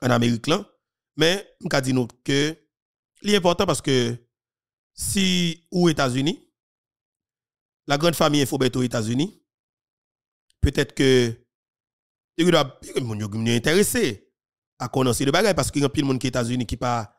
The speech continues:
intéressé à attendre des politiques États-Unis, oui. Parce qu'il y a la majorité haïtienne qui est États-Unis, garantie ne pas faire politique États-Unis. Tout ça qui a passé, c'est Haïti. C'est Haïti qui est intéressé, yo, et c'est dossier Haïti qui est intéressé, yo.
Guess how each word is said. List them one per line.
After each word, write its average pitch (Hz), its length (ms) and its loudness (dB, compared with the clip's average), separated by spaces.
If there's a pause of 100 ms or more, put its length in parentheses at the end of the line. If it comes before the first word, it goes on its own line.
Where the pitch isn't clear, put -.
(300)
intéressé 135 360 -2
à 127 40 2
attendre 131 220 -2
des 127 80 0
politiques 120 340 -4
États-Unis, 117 400 -4
oui. 147 100 -2 (480)
Parce 110 120 -8
qu'il 127 60 0
y - 20 0
a 127 40 0
la 131 60 0
majorité 170 340 2
haïtienne 156 380 0
qui 147 100 -4
est 139 40 0
États-Unis, 139 420 -2 (340)
garantie 151 320 0
ne 151 100 4
pas 143 140 2
faire - 180 -4
politique 123 300 -4
États-Unis. 101 380 -6 (960)
Tout - 80 -8
ça 160 120 0
qui 165 80 -2
a 147 40 -2
passé, - 280 -2
c'est 143 140 0
Haïti. 131 420 -4 (1040)
C'est 139 140 -4
Haïti 123 180 -2
qui 135 60 -4
est 131 80 -2
intéressé, 131 280 0
yo, 202 300 -2 (440)
et - 40 -10
c'est 151 440 -4
dossier 135 260 -6
Haïti 127 280 -4
qui 123 80 -8
est - 20 -4
intéressé, 107 360 -8
yo. - 140 -20